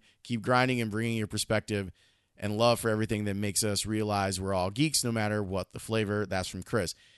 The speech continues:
Chris, thanks. I appreciate you reaching out and sending an email my way. And you're right. I should probably get Maggie on sooner rather than later. I mean, there's no reason not to.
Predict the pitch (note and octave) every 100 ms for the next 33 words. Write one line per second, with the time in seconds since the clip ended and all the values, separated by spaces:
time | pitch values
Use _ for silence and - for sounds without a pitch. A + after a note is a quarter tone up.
0 | - - - D#3 - D#3+ E3 B2+ B2+ A#2
1 | - D3 - C#3+ C#3 B2+ B2 B2 A2+ B2
2 | B2 B2 A#2 A2+ G2 G#2 G2 B2+ A#2 G#2+
3 | F#2+ A2+ A2+ A2 G#2 G2+ - _ _ G#2
4 | G2+ G2 G#2 G#2 G#2 G2 - _ _ _
5 | - A#2 B2 C3+ E3+ G#3 B2+ A#2 E3 -
6 | A3 G3+ F3+ C3 D3 A2 G#2+ A#2+ B2 A#2
7 | A#2 G#2+ G#2 - C3 A#2+ A2+ G#2+ G#2 G#2
8 | G2 F#2+ G2 G#2 A2+ A2+ - A#2 C3 C3
9 | F#3 C#3 C3+ A2+ F2 F2+ - - F2+ E2
10 | G2+